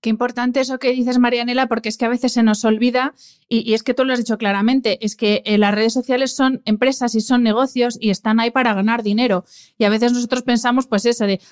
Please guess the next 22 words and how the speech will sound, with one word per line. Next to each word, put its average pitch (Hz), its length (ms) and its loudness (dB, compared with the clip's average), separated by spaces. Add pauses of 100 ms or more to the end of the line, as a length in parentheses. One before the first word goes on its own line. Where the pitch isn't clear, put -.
"Ay, 262 200 2
es 247 120 -2
que 247 100 -2
no 269 100 2
me 294 100 0
dan 311 160 -2
visibilidad, 233 560 0
es 240 160 -4
que 311 100 -2
me 294 100 0
enseñan 277 420 2
a 269 40 2
una 277 140 0
mis-, 277 240 0
minimísima 254 560 2
parte 277 220 -2
de - 20 -2
la 254 100 -2
gente 254 240 -4
que 262 80 -8
me 202 140 0
sigue". 196 320 -2